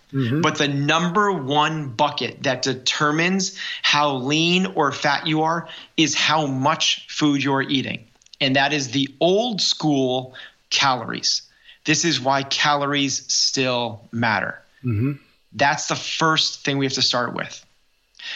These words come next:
Speaker 2: Now, the next bucket is you come to me and you say, "I wanna live for a, I wanna live to a hundred and twenty. I never wanna get sick. I wanna feel terrific all the time." That bucket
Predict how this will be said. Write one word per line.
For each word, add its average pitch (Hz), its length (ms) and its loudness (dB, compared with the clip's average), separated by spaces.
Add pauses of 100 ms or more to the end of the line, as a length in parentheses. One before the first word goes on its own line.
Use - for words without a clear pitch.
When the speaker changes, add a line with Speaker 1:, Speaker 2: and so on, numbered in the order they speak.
(180)
Speaker 2:
Now, 143 260 2
the 135 140 -4
next 151 500 -2
bucket 127 680 -4
is 135 640 0 (840)
you 160 160 2
come 165 200 0
to 147 100 -2
me 156 200 0
and 147 160 -2
you 147 100 2
say, 143 460 0 (320)
"I 160 120 4
wanna 170 200 2
live 147 340 0
for 143 180 0
a, 127 140 -2 (180)
I - 140 2
wanna 170 160 2
live 156 180 0
to 151 80 0
a 139 40 0
hundred 139 220 0
and 135 120 -2
twenty. 127 420 -4 (520)
I 143 140 2
never 160 360 2
wanna 147 260 0
get 127 220 -4
sick. - 540 -2 (220)
I 147 80 2
wanna 143 220 0
feel 170 720 2
terrific 151 760 -2
all 139 160 4
the 135 100 -2
time." 120 420 -4 (680)
That 185 460 0
bucket 143 640 -2